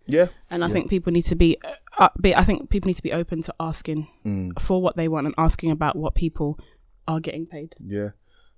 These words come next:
Speaker 1: I think, yeah, it's knowing what the role is, how it compares to other roles in the market, 'cause that's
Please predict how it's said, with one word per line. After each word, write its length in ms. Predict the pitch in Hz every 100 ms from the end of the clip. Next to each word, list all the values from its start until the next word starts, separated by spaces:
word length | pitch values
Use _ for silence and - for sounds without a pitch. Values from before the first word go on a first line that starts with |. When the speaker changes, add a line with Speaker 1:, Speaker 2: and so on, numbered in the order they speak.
| -
Speaker 1:
I 160 | 107
think, 140 | 113 117
yeah, 120 | 107 104
it's 140 | 101
knowing 440 | 110 120 113 104 -
what 220 | 95 110 110
the 80 |
role 240 | 107 107 107
is, 160 | 101
how 100 | -
it 100 | 110
compares 360 | - 98 110 104
to 100 | -
other 180 | 110 101
roles 240 | 101 95
in 60 | 95
the 60 |
market, 360 | 92 107 107 -
'cause 120 | 98
that's 240 | 104 -